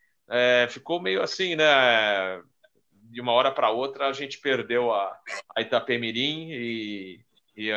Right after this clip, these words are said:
encerrou as operações, é, parou tudo. E tantos anos depois, a gente nem sabia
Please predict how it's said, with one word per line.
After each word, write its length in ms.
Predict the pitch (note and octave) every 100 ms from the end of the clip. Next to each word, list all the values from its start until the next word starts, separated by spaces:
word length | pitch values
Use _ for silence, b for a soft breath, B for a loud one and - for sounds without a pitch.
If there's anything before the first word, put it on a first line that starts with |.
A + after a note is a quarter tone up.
| G#2+
encerrou 360 | G#2+ A#2 G#2+
as 100 | A2+
operações, 960 | A2+ A#2 G#2+ G2 - A#2+ C#3+ D3 C3 G#2+
é, 240 | A2+ G2+ G2
parou 320 | A2 A#2 A#2+
tudo. 480 | C3 C#3+ D#3 D#3 D3+ B B _
E 100 | B2
tantos 480 | B2 E3+ G#3+ F#3 C#3
anos 180 | E3+ C#3
depois, 400 | B2 - C#3+ C#3+
a 60 | B2+
gente 320 | C#3+ - B2+
nem 260 | A2+ C#3
sabia 640 | F3 - A#2+ A#2 C#3 A#2